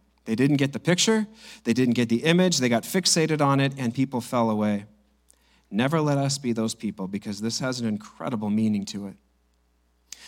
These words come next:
The, the word when God breathes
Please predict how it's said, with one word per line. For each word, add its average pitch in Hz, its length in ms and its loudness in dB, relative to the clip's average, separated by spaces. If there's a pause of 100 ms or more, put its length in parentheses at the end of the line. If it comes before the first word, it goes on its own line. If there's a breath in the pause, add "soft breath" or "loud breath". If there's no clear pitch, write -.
(140 loud breath)
The, 123 120 2
the 135 380 0
word 170 440 2
when 127 440 2
God 117 320 4
breathes 107 880 -2